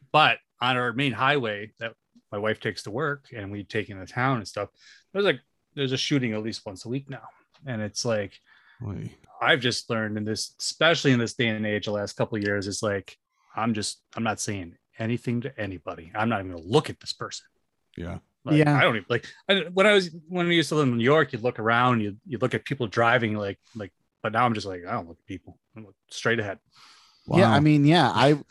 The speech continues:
Speaker 3: well, for me, I know that if they get out of the car or they try anything, I'm not getting out of the car and I'm going to run them over. <laughs>
Speaker 1: There you go.
Speaker 3: Like, it's, you know, I just
Speaker 1: I've learned that in video games, you know?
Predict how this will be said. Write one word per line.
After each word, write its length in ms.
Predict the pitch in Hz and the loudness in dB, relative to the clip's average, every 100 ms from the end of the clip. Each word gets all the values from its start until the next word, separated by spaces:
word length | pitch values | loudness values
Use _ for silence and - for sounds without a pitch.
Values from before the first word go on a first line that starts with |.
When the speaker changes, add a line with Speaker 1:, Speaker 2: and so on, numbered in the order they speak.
| - - - | -20 -14 4
Speaker 3:
well, 180 | 175 175 | 6 6
for 160 | 180 | 4
me, 240 | 180 220 190 | 2 0 0
I 220 | 127 170 | 2 4
know 240 | 175 165 | 4 4
that 180 | 147 143 | 2 2
if 140 | 139 127 | 0 -2
they 120 | 151 | -2
get 100 | 156 | 2
out 160 | 156 151 | 2 0
of 60 | |
the 80 | 127 | -2
car 560 | - 123 131 135 135 120 | -2 0 2 0 -4 -4
or 80 | |
they 160 | 117 120 | -2 -2
try 340 | - 113 120 | 2 4 6
anything, 380 | 131 135 139 135 107 | 6 4 2 -2 -2
I'm 200 | 131 127 | 0 2
not 180 | 120 | 0
getting 180 | 135 127 | 0 -2
out 40 | 117 | -2
of 40 | |
the 80 | 110 | -2
car 180 | - 110 | 4 4
and 80 | 110 | 6
I'm 180 | 117 110 | 4 4
going 240 | 120 120 | 4 4
to 60 | 110 | 2
run 180 | 107 107 | -2 -2
them 120 | 104 | -2
over. 300 | 104 92 92 | -2 -2 -6
<laughs> 40 | _ _ _ _ - - | _ _ _ _ 0 6
Speaker 1:
There 100 | 247 | 6
you 100 | - | 6
go. 60 | - | 6
Speaker 3:
Like, 140 | 285 254 - - | 8 8 6 6
it's, 580 | 160 151 151 139 - 160 | 8 10 8 6 2 0
you 120 | 147 | 4
know, 200 | 135 135 | 4 4
I 240 | 110 127 123 | 4 2 4
just 260 | 123 117 | 0 4
Speaker 1:
I've 140 | 160 214 | 4 6
learned 140 | 170 | 6
that 100 | 139 | 6
in 60 | 120 | 4
video 200 | 127 113 | 4 2
games, 260 | 110 98 | 0 -4
you 40 | 143 | -6
know? 140 | 147 | -6